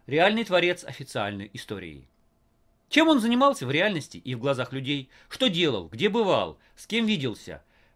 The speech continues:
про это нам красноречиво рассказывает итальянская вики и презентация от музея Видуа.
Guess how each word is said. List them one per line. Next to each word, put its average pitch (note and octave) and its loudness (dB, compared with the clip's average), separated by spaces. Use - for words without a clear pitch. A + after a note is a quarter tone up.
про E3+ 2
это G3+ -2
нам C3 -4
красноречиво F#3 -4
рассказывает C3+ -4
итальянская A2+ -6
вики C3+ -12
и C#4 -2
презентация A3+ -2
от C3 -12
музея G2+ -6
Видуа. G2 -8